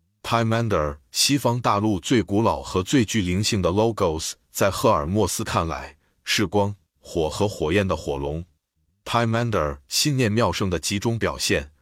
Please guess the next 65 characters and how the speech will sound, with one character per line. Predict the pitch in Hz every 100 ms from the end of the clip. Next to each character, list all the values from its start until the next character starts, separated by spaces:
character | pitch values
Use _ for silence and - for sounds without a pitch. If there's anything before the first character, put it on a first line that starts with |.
| _ -
表 | 92
达 | 85 69 80
了 | 71 - _ _
“光 | 120 139
是 | 151 101
我， | 76 71 65 - _ _
我 | 87 90
是 | 127
理 | 110 76
性、 | - 107 78 -
心 | - 143 123
灵 | 104
或 | 104 85
魔 | 80 80
奴， | 90 69 67 _ _ -
我 | 92
是 | 87 107
你 | 87
的 | 87
上 | - 85 85
帝， | 104 69 - _ _
我 | 95 107
比 | 101
从 | 80 - 98
阴 | 120 135
影、 | 92 69
黑 | - 120
暗 | 107
或 | 92 113 98
隐 | 87 82
藏 | - 87
的 | 98
神 | - 98
中 | 120 120
摆 | 87 69
脱 | - 113
出 | - 98
来 | 90
的 | 92
人 | 80 85
类 | 107 98
法 | - 73
则 | - 95
要 | 120 107
古 | 92 101
老 | 95
得 | 78
多。 | 80 98 101 - _ _ _ _ _
我 | 98 104
是 | - 156
思 | - 170
想 | 90 78
的 |
萌 | 85 87 98
芽， | 90 71 85 _ _ _
辉 | - 151
煌 | 160 92 92
的 | 107
话 | 123 92
语， | 78 69 - _ _ _
上 | - 170 113
帝 | 117 107
的 | 80
儿 | 71 78
子。 | - 87